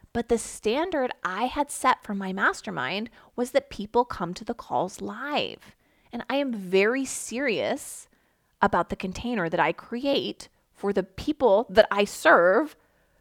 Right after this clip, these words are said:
to guarantee their results, right? And I'm very serious about coaching people into money integrity, into making money not in the ways that their employee brain feels that they have to or is most convenient or easiest or they should,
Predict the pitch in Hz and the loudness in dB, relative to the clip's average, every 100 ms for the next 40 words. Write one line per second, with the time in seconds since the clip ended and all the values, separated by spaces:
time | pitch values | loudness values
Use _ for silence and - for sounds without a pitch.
0 | _ _ - 220 226 226 277 262 - 247 | _ _ 0 2 2 2 0 -2 2 4
1 | 208 190 185 233 240 - - - 190 196 | 4 2 2 4 4 2 -6 -14 -6 0
2 | 349 - 254 247 208 226 277 339 - - | 0 0 0 0 2 2 4 0 -2 -6
3 | 233 392 196 170 190 185 - 247 285 302 | 0 2 2 -2 -6 -8 -8 -6 -4 -4
4 | 240 185 254 - 180 202 190 180 175 - | -4 -4 -4 -4 -4 -2 -2 -2 -2 -6
5 | 180 311 339 349 120 - - - _ 220 | -4 -2 0 0 -2 -8 -20 -20 _ -4
6 | 220 226 226 208 202 247 311 190 170 175 | 0 0 -2 -2 -2 -2 -2 -2 0 -2
7 | 359 285 202 208 196 - 185 113 190 - | -2 0 2 0 -4 -2 -2 -2 -6 -6
8 | 233 269 202 175 170 - 202 247 294 185 | -4 -2 -2 -4 -4 -10 -4 2 4 4
9 | 185 220 - - - 180 175 - 202 - | 0 -6 -12 -8 -2 2 2 4 2 2
10 | - 190 226 180 170 190 196 185 160 170 | 0 2 4 2 -2 -6 -6 -8 -6 -4
11 | 226 190 175 160 - 180 208 185 160 160 | -2 -4 -4 -6 -6 -6 -2 -2 -2 -2
12 | 151 147 - 226 294 202 123 | -6 -6 -6 0 2 2 0